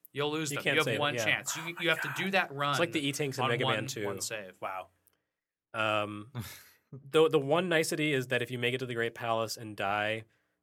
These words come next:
Speaker 2: and continue, you continue from the beginning of the Great Palace.
Speaker 1: Mm-hmm.
Speaker 2: Like,
Speaker 1: But you
Speaker 2: it,
Speaker 1: don't have
Speaker 2: the,
Speaker 1: enough
Speaker 2: the
Speaker 1: lives
Speaker 2: run
Speaker 1: to beat it at that point, so it's, it's
Speaker 4: That is,
Speaker 1: it's
Speaker 4: that
Speaker 2: I,
Speaker 4: is,
Speaker 2: I, I've done it.
Speaker 4: that is the
Speaker 1: Yeah,
Speaker 4: one
Speaker 1: okay,
Speaker 4: save
Speaker 1: cool.
Speaker 4: point in the game outside of the, uh, Zelda's castle, right?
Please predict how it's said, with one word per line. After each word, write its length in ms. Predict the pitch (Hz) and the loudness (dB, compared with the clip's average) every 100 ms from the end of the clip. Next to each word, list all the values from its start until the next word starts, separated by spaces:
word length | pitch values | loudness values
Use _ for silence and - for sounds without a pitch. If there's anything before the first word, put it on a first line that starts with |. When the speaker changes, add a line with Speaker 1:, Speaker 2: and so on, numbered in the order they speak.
| _ | _
Speaker 2:
and 120 | 107 | -12
continue, 720 | 101 107 135 135 151 156 160 170 | -10 -8 -4 -2 0 0 -2 -6
you 160 | 117 | -14
continue 400 | 113 110 127 123 | -14 -10 -6 -6
from 160 | 117 110 | -6 -10
the 60 | |
beginning 280 | 104 104 104 | -8 -8 -10
of 60 | 101 | -10
the 60 | |
Great 180 | 95 107 | -12 -12
Palace. 440 | 104 87 80 - 123 | -12 -12 -14 -16 -16
Speaker 1:
Mm-hmm. 160 | 156 160 _ _ - | -16 -18 _ _ -14
Speaker 2:
Like, 120 | 120 _ _ _ _ _ | -14 _ _ _ _ _
Speaker 1:
But 60 | 160 | -2
you 40 | |
Speaker 2:
it, 40 | 196 | 2
Speaker 1:
don't 140 | 240 | 6
have 0 | |
Speaker 2:
the, 60 | 151 | 6
Speaker 1:
enough 120 | 165 | 6
Speaker 2:
the 60 | 165 | 8
Speaker 1:
lives 200 | 196 170 | 8 8
Speaker 2:
run 80 | 175 | 4
Speaker 1:
to 40 | |
beat 160 | 170 170 | 4 0
it 60 | 156 | 0
at 80 | |
that 180 | 135 123 | 0 -4
point, 240 | - 117 117 | -4 -6 -6
so 80 | |
it's, 140 | 120 - - - | -8 -10 -12 -16
it's 280 | 135 - - | -8 -6 2
Speaker 4:
That 120 | 143 | 4
is, 100 | - | 4
Speaker 1:
it's 100 | 165 | 8
Speaker 4:
that 100 | 165 | 8
Speaker 2:
I, 20 | - | 8
Speaker 4:
is, 180 | - | 6
Speaker 2:
I, 220 | 214 214 120 - | 6 6 4 0
I've 160 | 139 101 | 0 0
done 180 | 90 - | -10 -10
it. 120 | - | 0
Speaker 4:
that 80 | 160 | 4
is 80 | 156 | 6
the 80 | 147 | 8
Speaker 1:
Yeah, 100 | 160 | 8
Speaker 4:
one 120 | 139 | 6
Speaker 1:
okay, 60 | 135 | 4
Speaker 4:
save 240 | 120 117 | 4 4
Speaker 1:
cool. 160 | - 113 | 2 0
Speaker 4:
point 100 | 104 | 0
in 60 | 98 | -2
the 60 | |
game 240 | 95 98 98 | -4 -2 -2
outside 340 | 98 107 101 | 0 0 0
of 120 | 92 | -2
the, 140 | 95 98 | 0 2
uh, 320 | 98 92 90 | 2 2 -2
Zelda's 680 | 90 95 95 92 85 - - _ _ - | 0 0 0 -4 -2 -4 -6 _ _ -8
castle, 440 | 90 87 - 90 | -4 -4 -6 -6
right? 260 | 95 98 | -4 -6